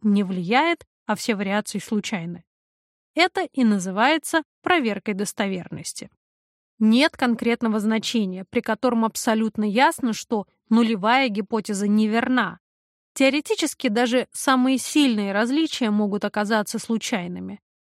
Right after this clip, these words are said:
Но чем больше разница, тем меньше шансов, что это случайно. Ученые измеряют шансы случайного совпадения с помощью вероятности или пи-значения. Чем менее правдоподобна случайность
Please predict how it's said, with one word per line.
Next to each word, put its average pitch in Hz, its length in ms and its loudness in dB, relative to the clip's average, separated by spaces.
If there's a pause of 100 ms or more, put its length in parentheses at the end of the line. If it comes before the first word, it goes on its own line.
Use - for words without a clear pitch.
Но 220 340 2
чем 214 300 2
больше 247 360 2
разница, 208 640 0 (240)
тем 330 240 2
меньше 330 320 2
шансов, 254 480 0
что 233 240 -2
это 190 240 -6
случайно. 180 640 -6 (520)
Ученые 339 480 4
измеряют 220 560 2
шансы 233 420 0
случайного 220 640 -2
совпадения 330 760 0 (260)
с - 100 -12
помощью 370 500 2
вероятности 262 920 0 (320)
или 320 340 2 (380)
пи-значения. 254 960 0 (680)
Чем 247 400 2
менее 247 440 2
правдоподобна 240 840 0
случайность 370 800 0